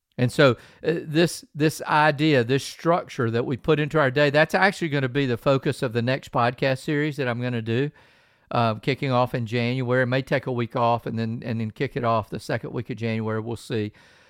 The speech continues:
Uh, but I wanna leave you with a few highlights. So if you, if you like these highlights, then maybe you can tune back in and,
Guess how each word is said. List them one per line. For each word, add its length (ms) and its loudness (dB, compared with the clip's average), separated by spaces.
Uh, 120 2
but 160 4
I 60 8
wanna 200 6
leave 320 6
you 120 0
with 160 0
a 60 -2
few 260 0
highlights. 920 -2
So 320 -2
if 200 -4
you, 180 0
if 160 0
you 200 0
like 380 4
these 320 -2
highlights, 800 2
then 160 -4
maybe 240 -2
you 100 -6
can 160 -12
tune 280 -6
back 280 -2
in 360 -2
and, 160 -4